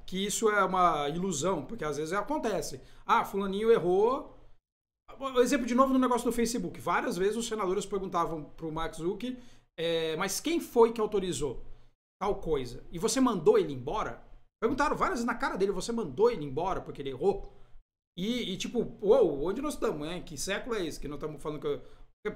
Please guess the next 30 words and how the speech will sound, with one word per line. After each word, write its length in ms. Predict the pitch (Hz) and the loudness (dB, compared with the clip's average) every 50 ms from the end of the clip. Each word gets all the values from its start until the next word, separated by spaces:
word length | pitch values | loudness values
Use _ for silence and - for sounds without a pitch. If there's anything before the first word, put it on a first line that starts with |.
| - | -4
peraí, 320 | - 190 185 247 330 262 226 | -2 0 0 2 2 2 0
o 80 | 220 | 0
cara 200 | - 180 175 180 196 | 2 0 2 2 2
errou 480 | 180 131 160 170 170 180 214 226 - - | 0 0 0 0 2 2 0 0 0 0
num 180 | 277 262 269 | 0 0 0
processo 680 | 277 339 359 349 277 - - 180 165 170 170 - 262 247 | 0 -2 -4 -4 -4 -4 -4 -2 -2 -2 -4 -6 -8 -8
de, 420 | - 302 320 330 330 311 151 127 - - - - - _ _ _ _ _ _ _ _ _ _ _ | -6 -6 -6 -6 -6 -6 -6 -8 -8 -14 -16 -18 -20 _ _ _ _ _ _ _ _ _ _ _
no 240 | 156 175 262 381 427 | -20 -2 -2 -2 0
caso 200 | - 571 539 - | 2 0 0 4
do 60 | - | 6
Facebook, 540 | 466 440 - - 160 - 233 233 - - 440 - - | 4 4 4 2 -2 -4 -4 -4 -4 -10 -10 -10 -10
<laughs> 140 | - - - | -16 4 4
talvez, 560 | 453 453 - - 392 392 381 - - - - - - 359 175 - - | 4 4 6 2 2 2 2 0 -6 -10 -12 -12 -10 -12 -12 -10 -8
tanto 160 | - 185 151 | -8 -8 -8
mais. 140 | 151 156 156 - - - - - - - | -8 -10 -12 -14 -16 -18 -16 -14 -2 2
Mas 160 | 214 214 226 | 2 2 4
ele 100 | 277 269 | 6 6
errou 220 | 233 180 202 214 | 8 10 10 8
num 120 | 233 269 262 | 8 8 0
processo 440 | - 403 466 - - 202 190 180 | 0 -2 -2 -2 0 -2 -2 0
de 80 | 180 220 | 0 -2
aprendizado, 640 | 233 - 233 240 262 415 453 453 185 185 196 190 147 | 0 0 0 0 2 2 2 4 4 2 2 2 0
ele 120 | 139 143 | -2 0
errou 240 | 165 156 143 160 160 | 0 -2 -2 -2 -4
num 80 | 180 170 | -4 -2
processo 380 | - 208 190 - 190 190 185 | -2 -2 -2 0 -2 -2 -2
de, 80 | 202 190 | -4 -8
"Putz, 400 | - - 254 262 - - - - | -6 -2 -2 -2 -2 -4 -8 -12
verdade, 640 | 139 127 127 156 185 226 269 226 196 202 170 147 156 | -12 -4 -4 -2 -2 0 0 0 0 0 0 -2 -4
errei, 480 | 165 156 175 165 175 170 131 117 - | -2 -2 0 0 0 -2 -4 -8 -12